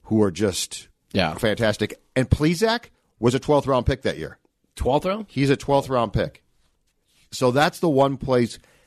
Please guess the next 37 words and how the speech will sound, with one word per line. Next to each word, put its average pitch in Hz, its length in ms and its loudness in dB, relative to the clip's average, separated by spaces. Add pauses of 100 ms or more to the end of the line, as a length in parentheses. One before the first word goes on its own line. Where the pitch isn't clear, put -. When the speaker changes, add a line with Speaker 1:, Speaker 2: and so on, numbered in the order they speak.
Speaker 1:
head-to-head, 117 760 0 (340)
because 131 340 4
I 127 120 2
think, 185 340 2
you 147 80 0
know, 107 240 2
outside 143 400 2
of 104 140 -4
that, 113 240 2
when 104 120 -2
you're 113 120 0
playing 98 800 0
Detroit, 117 460 2
Kansas 98 380 0
City, 113 380 0
the 95 100 0
White 92 240 2
Sox, 143 220 0
you're 180 80 0
gonna 311 120 0
win 107 140 2
a 90 40 0
lot 87 200 2
of 80 60 -8
baseball 95 400 2
Speaker 2:
Mm-hmm. 85 80 -2
Speaker 1:
games, 80 180 -4
I 76 140 -4
think. - 320 -6
And, 107 200 -2
and 120 100 2
the 127 40 2
Twins 147 240 0
are 147 60 0
fine. 156 240 -2
And 156 220 2
there, 135 320 4